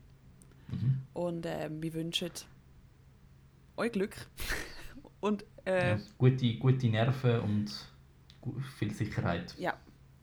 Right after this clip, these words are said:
Speaker 2: Und keine schlechten Träume. <laughs>
Speaker 1: Ja, genau.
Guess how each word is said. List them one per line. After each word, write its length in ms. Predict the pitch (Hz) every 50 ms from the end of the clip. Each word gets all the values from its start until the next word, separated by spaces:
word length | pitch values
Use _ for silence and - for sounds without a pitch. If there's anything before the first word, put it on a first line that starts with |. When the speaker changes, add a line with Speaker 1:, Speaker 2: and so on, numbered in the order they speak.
| - - - - - - - - - - - - - - -
Speaker 2:
Und 320 | - 180 180 170 - 127 -
keine 160 | - 175 156
schlechten 340 | 160 147 147 - - 151 -
Träume. 240 | 139 127 127 127 123 - - - - - - - - - -
<laughs> 320 | - 185 - - 220 - - - - - - - - - - - - - - - - - - -
Speaker 1:
Ja, 120 | - 98 90 90 - - - -
genau. 240 | - 104 - -